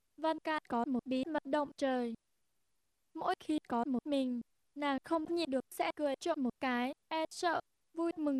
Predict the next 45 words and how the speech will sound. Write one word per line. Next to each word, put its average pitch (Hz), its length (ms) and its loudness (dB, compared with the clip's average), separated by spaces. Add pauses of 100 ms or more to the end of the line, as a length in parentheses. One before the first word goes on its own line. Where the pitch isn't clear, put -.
khi 302 180 0
nàng 285 360 0
đột 294 200 0
nhiên 330 300 0
nhận 339 180 0
thấy 277 200 0
mình 277 300 0
đã 359 200 0
thầm 294 220 0
yêu 320 180 0
một 254 220 0
người. 240 340 2 (380)
Thường 262 300 0
hay 330 220 0
một 247 200 0
mình 277 300 0
ngắm 277 260 2
bầu 269 280 0
trời 262 260 0
sao 330 300 0
lúc 349 240 0
nửa 294 260 2
đêm 330 240 2
tới 262 260 0
ngẩn 262 320 2
người. 240 360 0 (1040)
Khi 302 300 0
nghe 311 240 -2
đám 262 220 0
trẻ 254 280 0
con 302 280 0
hát 339 260 -2
cưới 262 220 0
vợ, 311 260 0 (320)
mặc 262 200 -2
y 320 160 0
phục - 300 -2
đỏ, 277 220 0
gương 311 280 2
mặt 294 200 0
nàng 285 360 0
bỗng 339 240 2
nhiên 330 300 0
đỏ 277 180 0
lên, 302 360 0